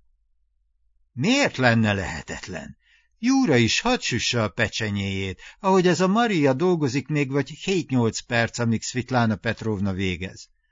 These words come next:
Gyere, menjünk, csak kicsit.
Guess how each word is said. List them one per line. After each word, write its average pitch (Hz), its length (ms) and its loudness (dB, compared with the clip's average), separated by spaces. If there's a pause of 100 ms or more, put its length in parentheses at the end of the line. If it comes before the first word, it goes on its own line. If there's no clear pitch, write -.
(160)
Gyere, 117 400 2
menjünk, 107 680 6
csak - 400 0
kicsit. - 680 -4